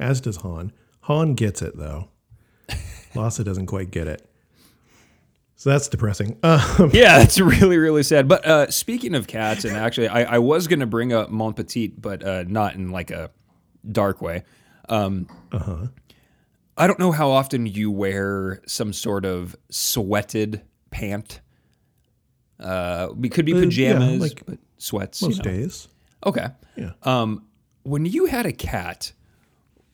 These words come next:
Speaker 2: would you
Speaker 1: Mm-hmm.
Speaker 2: somehow just end up with a ton of fur <laughs> on your crotch?
Speaker 1: Oh, yeah. Like, I mean, everywhere, but yeah, crotch included.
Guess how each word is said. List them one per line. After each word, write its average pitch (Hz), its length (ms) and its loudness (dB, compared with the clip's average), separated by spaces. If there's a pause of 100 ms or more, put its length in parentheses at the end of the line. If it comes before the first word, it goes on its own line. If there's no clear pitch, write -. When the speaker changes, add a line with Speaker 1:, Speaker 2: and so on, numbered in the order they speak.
(200)
Speaker 2:
would 139 260 -2
you 226 160 0
Speaker 1:
Mm-hmm. - 60 -2
Speaker 2:
somehow 143 720 0
just 123 260 -4 (100)
end 123 200 0
up 123 140 -4
with 110 140 -4
a 98 100 -6
ton 123 480 -6
of 104 260 -8
fur 110 720 -6 (360)
<laughs> - 380 -20
on 139 200 -2
your 123 160 2
crotch? - 680 -8 (1200)
Speaker 1:
Oh, 247 100 6
yeah. 127 200 4 (120)
Like, 131 220 2 (420)
I 165 60 2
mean, 127 240 2
everywhere, 127 480 4
but 107 300 -2
yeah, 120 320 2 (640)
crotch 120 400 -2
included. 123 560 -2